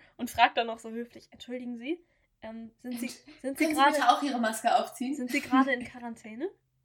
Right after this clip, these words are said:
Speaker 1: Sonst würde ich jetzt hier kurz einmal durchhuschen. Ich würde mir ein, das eine oder andere würde ich mir mitnehmen,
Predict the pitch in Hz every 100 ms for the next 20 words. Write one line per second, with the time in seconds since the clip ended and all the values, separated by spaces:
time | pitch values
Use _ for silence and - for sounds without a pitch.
0 | _ _ 240 233 269 269 277 269 262 269
1 | 359 - - - - 269 269 285 311 294
2 | 294 311 302 _ _ _ _ _ _ _
3 | - 262 254 262 254 269 - - _ _
4 | _ _ _ _ 247 254 262 277 254 247
5 | 254 247 240 226 220 214 226 294 302 302
6 | 311